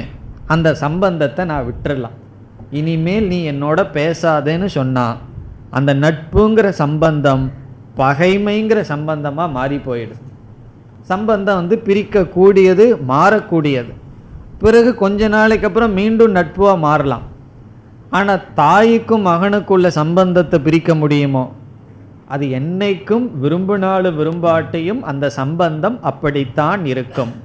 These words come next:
அப்படி ஒரு விதமான சம்பந்த விசேஷந்தான் வியாப்தி.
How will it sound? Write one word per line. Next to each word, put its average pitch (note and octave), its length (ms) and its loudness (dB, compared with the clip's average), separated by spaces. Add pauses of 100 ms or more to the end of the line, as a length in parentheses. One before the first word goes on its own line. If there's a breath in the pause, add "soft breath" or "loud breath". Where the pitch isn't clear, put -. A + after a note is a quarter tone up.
(460)
அப்படி D3+ 720 -2 (340)
ஒரு F3+ 320 6
விதமான D#3+ 680 2
சம்பந்த G#3+ 920 0
விசேஷந்தான் D3+ 1080 -2
வியாப்தி. B2 540 -2